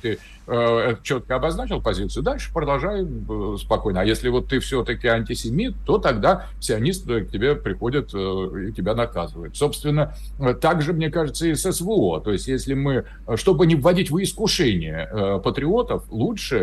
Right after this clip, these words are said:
э, э, сказать, что мы так и так щ-, относимся, поддерживаем, там, и, и всё, и, и, и всё. И дальше никто не будет тре-, требовать, а, а что ты, что ты делал до двадцать четвёртого февраля, какие ты позиции,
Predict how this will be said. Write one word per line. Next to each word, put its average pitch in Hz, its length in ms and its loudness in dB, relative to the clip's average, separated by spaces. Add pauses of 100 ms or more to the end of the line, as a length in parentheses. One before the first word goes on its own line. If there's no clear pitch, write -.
(360)
э, 107 180 2
э, 117 200 2 (220)
сказать, 127 480 0
что 87 360 -6
мы 160 120 0
так 151 320 0
и 110 60 -6
так 143 240 -2
щ-, - 120 -12
относимся, 180 600 -4 (280)
поддерживаем, 123 840 -2
там, 87 220 -6
и, 139 540 -2
и 190 40 4
всё, - 420 2
и, 143 80 4
и, 147 400 2
и 135 40 4
всё. 156 440 2
И 90 140 -4
дальше 214 300 4
никто 214 160 0
не 214 80 2
будет 208 260 -2
тре-, 202 300 2 (140)
требовать, 190 480 6
а, 156 60 4 (100)
а 151 140 4
что 190 180 0
ты, - 140 -6 (100)
что 185 160 2
ты 156 200 -2
делал 131 280 0
до 123 100 2
двадцать 117 260 2
четвёртого 110 360 0
февраля, 127 580 4
какие 117 280 -4
ты 98 100 -4
позиции, 101 560 -2